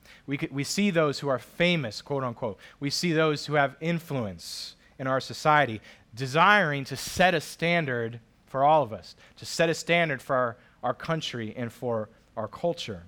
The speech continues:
Recently, there's been a trend for women who have had abortions to be proud about it and to share it with no shame on social media, saying,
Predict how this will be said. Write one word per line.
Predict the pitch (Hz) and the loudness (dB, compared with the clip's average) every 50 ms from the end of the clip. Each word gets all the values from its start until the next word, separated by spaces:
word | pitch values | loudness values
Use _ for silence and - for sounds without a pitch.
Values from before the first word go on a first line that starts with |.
| - _ _ _ _ _ _ _ _ _ _ _ _ _ _ _ _ _ _ _ - _ _ _ _ _ _ _ _ - - - _ _ | -20 _ _ _ _ _ _ _ _ _ _ _ _ _ _ _ _ _ _ _ -20 _ _ _ _ _ _ _ _ -20 -20 -20 _ _
Recently, | 131 151 170 - - 175 139 131 127 131 143 147 - - _ - _ _ | 0 0 0 0 -2 -4 -2 -2 -2 -2 -4 -4 -8 -12 _ -20 _ _
there's | 123 127 127 | -8 -8 -4
been | 113 135 131 | -2 -2 -2
a | 127 120 | -2 -2
trend | 113 - - - 143 143 143 139 135 123 113 - - - _ _ _ _ _ _ _ _ | -4 -6 -4 -2 0 0 0 0 -2 -6 -8 -12 -16 -18 _ _ _ _ _ _ _ _
for | _ - - 135 123 | _ -10 -6 -6 -4
women | 120 127 160 190 175 143 135 135 135 | -2 0 0 0 0 0 -2 -4 -4
who | 123 135 143 | -6 -4 -4
have | 135 127 - | -4 -4 0
had | - 151 143 143 139 131 - - _ _ _ _ | 2 4 4 4 2 0 -4 -12 _ _ _ _
abortions | 135 120 107 123 131 147 160 160 - - 135 117 117 123 135 - - - - - _ _ _ _ _ _ _ - _ _ | -12 -10 -6 -4 0 0 0 0 0 -4 -4 -4 -4 -6 -8 -12 -14 -16 -18 -20 _ _ _ _ _ _ _ -20 _ _
to | - 139 | -10 -6
be | 123 139 | -6 -6
proud | - - - 165 170 196 202 185 | -4 2 4 6 8 8 8 6
about | 147 127 117 110 98 | 4 2 0 0 -2
it | 87 78 - - - _ _ _ - | -6 -10 -18 -20 -20 _ _ _ -12
and | 135 131 123 | -12 -10 -8
to | 131 123 | -6 -4
share | - - - - - 180 180 190 208 196 147 | -4 -2 -2 -2 2 4 6 8 8 8 6
it | 123 135 - - - - - _ _ _ _ _ _ _ _ | 4 2 0 -2 -8 -18 -20 _ _ _ _ _ _ _ _
with | 147 143 147 | -2 -2 2
no | 156 170 208 247 285 | 4 6 6 6 6
shame | - - - 190 170 139 120 104 85 80 85 - - _ _ _ _ _ _ _ _ _ _ | 4 0 0 2 2 2 0 -2 -6 -10 -16 -20 -20 _ _ _ _ _ _ _ _ _ _
on | 131 135 135 | -6 -6 -6
social | - - 165 156 151 - - 147 | -4 -2 0 0 0 -2 -4 -4
media, | 143 170 196 170 127 101 85 82 92 - _ _ _ _ _ _ _ _ _ _ _ _ _ _ _ | -2 -2 -2 -2 -2 -6 -8 -12 -18 -20 _ _ _ _ _ _ _ _ _ _ _ _ _ _ _
saying, | - - - 175 170 170 165 156 143 131 120 | -12 0 2 4 6 6 4 2 0 -2 -6